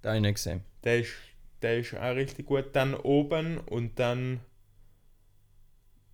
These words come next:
Speaker 2: Vielleicht
Speaker 1: Alter, vorher hast du mich angemacht, dass Oben bei mir auf drei zu
Speaker 2: Ah.
Speaker 1: wenig weit oben ist.
Speaker 2: Ja, aber die anderen sind halt schon krasser.
Speaker 1: Nein,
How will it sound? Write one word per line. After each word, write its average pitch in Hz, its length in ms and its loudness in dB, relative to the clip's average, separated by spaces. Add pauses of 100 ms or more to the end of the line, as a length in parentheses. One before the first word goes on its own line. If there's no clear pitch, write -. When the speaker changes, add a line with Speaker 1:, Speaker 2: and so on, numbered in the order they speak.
(220)
Speaker 2:
Vielleicht 131 1120 -2 (220)
Speaker 1:
Alter, 98 300 -4
vorher 127 400 6
hast 110 100 2
du 117 60 0
mich 110 100 -2
angemacht, 113 680 0
dass 107 220 -2
Oben 123 320 0
bei 117 100 -2
mir 117 220 2
auf 113 120 -6
drei 120 160 -2
zu 160 80 2
Speaker 2:
Ah. - 240 0
Speaker 1:
wenig 147 340 4
weit 139 220 0
oben 131 180 0
ist. 117 140 0 (600)
Speaker 2:
Ja, 127 200 6 (140)
aber 123 200 6
die 123 140 4
anderen 127 300 4
sind 117 200 -4
halt 107 220 2
schon 113 280 2 (640)
krasser. 104 120 -4 (160)
Speaker 1:
Nein, 113 200 4